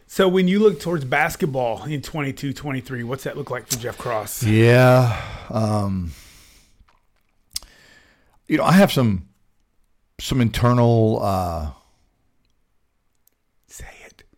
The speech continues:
Speaker 1: Say it. Goals.
Speaker 2: Yeah, I don't wanna say it.
Speaker 1: Goals.
Speaker 2: Internal thoughts.
Speaker 1: <laughs>
Speaker 2: Internal thoughts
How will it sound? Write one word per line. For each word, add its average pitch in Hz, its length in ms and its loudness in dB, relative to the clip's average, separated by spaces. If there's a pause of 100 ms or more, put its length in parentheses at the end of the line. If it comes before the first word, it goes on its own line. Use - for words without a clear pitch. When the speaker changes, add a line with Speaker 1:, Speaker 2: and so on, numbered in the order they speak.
(120)
Speaker 1:
Say - 220 -20 (220)
it. - 120 -20 (100)
Goals. - 840 -20
Speaker 2:
Yeah, 80 380 -6 (160)
I 71 80 -10
don't 90 180 -12
wanna 90 200 -8
say - 120 -12
it. 98 300 -12
Speaker 1:
Goals. - 360 -18 (360)
Speaker 2:
Internal 127 460 0
thoughts. - 760 0 (140)
Speaker 1:
<laughs> 196 120 4
Speaker 2:
Internal 120 420 0
thoughts 101 580 -2